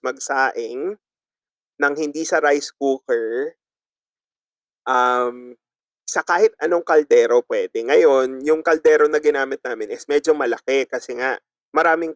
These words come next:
pangkakain for the dinner time. So, ang ginawa po namin ay, um, yung kaldero na malaki, no? Lagyan mo ng kanin,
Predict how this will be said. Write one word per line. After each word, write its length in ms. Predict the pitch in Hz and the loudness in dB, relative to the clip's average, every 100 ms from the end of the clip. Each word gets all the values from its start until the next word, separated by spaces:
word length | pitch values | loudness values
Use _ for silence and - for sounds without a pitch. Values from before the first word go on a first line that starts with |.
| _ | _
pangkakain 880 | - 147 147 147 - 120 98 117 117 - - | -2 -2 -2 -10 -8 -8 -8 -12 -12 -6 0
for 160 | 180 | 0
the 160 | 151 131 | 0 -4
dinner 400 | - 117 107 98 - 113 | -4 -12 -12 -14 -14 -12
time. 320 | 117 - - _ _ _ _ _ | -10 -12 -16 _ _ _ _ _
So, 160 | 151 | -4
ang 160 | 151 160 | -2 -2
ginawa 400 | 160 160 180 208 | 2 4 4 2
po 160 | 196 | 0
namin 560 | 196 180 156 139 131 131 - | 0 0 0 -2 -4 -6 -8
ay, 400 | 120 120 120 120 - _ _ _ - | -4 -2 -2 -4 -10 _ _ _ -10
um, 720 | 123 123 123 127 127 127 123 _ _ _ - | -6 -6 -8 -16 -20 -20 -20 _ _ _ -4
yung 720 | 139 135 127 127 123 123 120 - _ _ _ 147 | 0 2 0 -2 -6 -8 -10 -14 _ _ _ 0
kaldero 400 | 143 175 202 208 202 | 4 4 4 4 2
na 80 | |
malaki, 560 | 185 160 135 - 120 147 - - | 2 4 4 2 2 0 -6 -10
no? 240 | 117 120 156 _ _ _ _ 151 | -6 -6 -8 _ _ _ _ 0
Lagyan 240 | 165 247 | 4 4
mo 80 | 254 | 4
ng 160 | 254 | 2
kanin, 480 | 311 214 220 196 135 | 0 0 0 0 -2